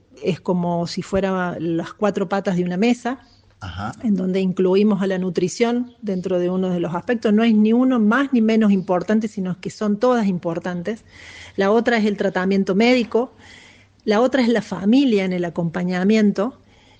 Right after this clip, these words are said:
Speaker 1: eh, y la otra es lo psicológico y lo emocional. Em,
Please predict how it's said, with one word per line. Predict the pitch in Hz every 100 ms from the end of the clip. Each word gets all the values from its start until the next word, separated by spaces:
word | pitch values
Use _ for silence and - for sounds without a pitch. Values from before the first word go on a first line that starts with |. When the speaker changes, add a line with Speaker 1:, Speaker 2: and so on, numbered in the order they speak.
| _ -
Speaker 1:
eh, | 196 190 185 180 -
y | 214
la | 214
otra | 226 226 240
es | 226 208
lo | 190
psicológico | - 190 185 190 196 214 208
y |
lo | 185
emocional. | 175 165 - 170 170 170 - - - -
Em, | 180 180 180 175 170 170